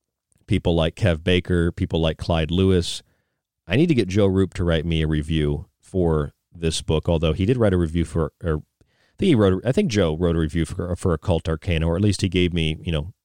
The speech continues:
verbal, uh, a verbal review. I need to get it in writing, though. So, Joe, Joe, please write me a review <laughs> for the, for the books. I'd love to get a review from Joe Roop. Uh, The Technological Elixir, though, this is where it's all at. And, you know, in this book,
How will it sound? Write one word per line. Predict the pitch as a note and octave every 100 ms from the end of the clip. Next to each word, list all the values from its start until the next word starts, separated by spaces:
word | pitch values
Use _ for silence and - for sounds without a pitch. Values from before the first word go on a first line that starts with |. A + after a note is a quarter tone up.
| _ -
verbal, | E2+ G2+ E2+ D#2 D2 - _ _
uh, | D2+ C#2+ F2 _ _ _ _ _ _ _
a | -
verbal | G2 F#2+ F2
review. | E2 D2+ D2+ D2 E2 - _ _
I | B2
need |
to | C#3+
get | B2
it | G2+
in | E2+
writing, | D#2+ E2 D#2
though. | D2
So, | C#2+ D#2
Joe, | D2 G2
Joe, | F#2 G2 G#2
please | - C3+
write | G2 E2
me | D2+
a | D2+
review | D2 D2+ C#2+ E2+ -
<laughs> |
for | - -
the, | G#2+
for | - G2+
the | D#2+
books. | C#2+ C2+ -
I'd | F2+
love | G2 F#2+
to |
get | F#2
a | F2
review | E2 E2
from | D#2+ D#2+
Joe | D2+ D2+
Roop. | C#2+ C2+ - _ _ _ _ _
Uh, | E2+ E2
The | F2
Technological | B2 A#2 A2 G2+ G2+
Elixir, | F#2+ G2+ - F#2+
though, | F2 D#2+ D#2 _ _ _ _ _
this | - E3
is | F3+
where | D3+
it's | A2 A2
all | F#2+
at. | F#2+ F#2
And, | F#2
you | A2
know, | B2+
in | D3 F#3
this | A3
book, | - A2+ G#2 E2+ -